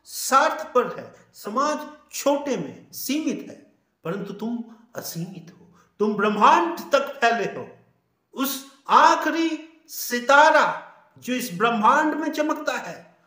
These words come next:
उससे भी तुम्हारा नाता है, परंतु समाज इसको अस्वीकार करता है। समाज तुम्हें selfish happiness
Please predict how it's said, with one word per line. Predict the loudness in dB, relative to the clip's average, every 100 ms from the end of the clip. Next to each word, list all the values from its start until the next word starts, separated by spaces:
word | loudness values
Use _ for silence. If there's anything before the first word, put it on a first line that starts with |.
| _
उससे | -10 -4 -2 0
भी | 0
तुम्हारा | 0 2 4 4
नाता | 2 2 2 -2
है, | -4 -10 -16 -8 -4
परंतु | -4 -6
समाज | -8 -6 -2 -2 -4
इसको | -10 -10 -10
अस्वीकार | -10 -14 -16 -16 -18 -20
करता | -20 -20
है। | -20 _ _ _ _ _ _ _ _
समाज | -4 2 4 4 2 -2
तुम्हें | 0 0 -2 -6 -16
selfish | -4 2 2 2 -4 -4 0
happiness | 0 0 -4 -6